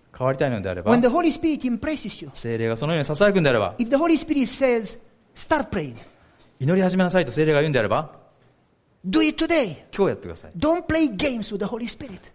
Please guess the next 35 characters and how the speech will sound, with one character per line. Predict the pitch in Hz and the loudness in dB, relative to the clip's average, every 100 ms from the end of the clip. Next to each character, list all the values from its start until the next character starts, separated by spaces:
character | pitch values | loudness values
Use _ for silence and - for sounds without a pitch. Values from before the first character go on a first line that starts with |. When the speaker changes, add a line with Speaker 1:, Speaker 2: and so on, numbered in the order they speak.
| _ _ - - - | _ _ -20 -20 -16
Speaker 1:
聖 | - 156 | -6 -2
霊 | 160 156 | -2 -2
と | 151 | -4
駆 | 143 196 | -2 -2
け | |
引 | - | -2
き | |
し | - | -4
ち | |
ゃ | |
ダ | 113 131 | -2 0
メ | 139 | -2
で | |
す。 | - - | -6 -4
Speaker 2:
That's | 180 277 185 165 | 0 2 0 -2
dangerous | 302 285 254 269 262 | 0 0 -2 -4 -4
religion. | 285 311 214 156 | 0 0 -2 -6
Speaker 1:
と | - 131 | -10 -8
て | 151 | -2
も | 143 | -2
危 | 139 | 0
な | 143 | -2
い | 131 | -2
宗 | 123 | -4
教 | 104 | -6
で | 90 | -8
す、 | |
そ | 87 | -10
れ | 80 | -14
は。 | 92 - - - - | -16 -18 -20 -12 -2
Speaker 2:
You | 269 | 0
see, | 302 320 - - _ _ _ _ _ _ _ _ - | 0 -4 -8 -20 _ _ _ _ _ _ _ _ -2
it | 262 | -2
says | - 349 254 208 | 0 2 2 4
there, | 320 220 175 | 4 4 0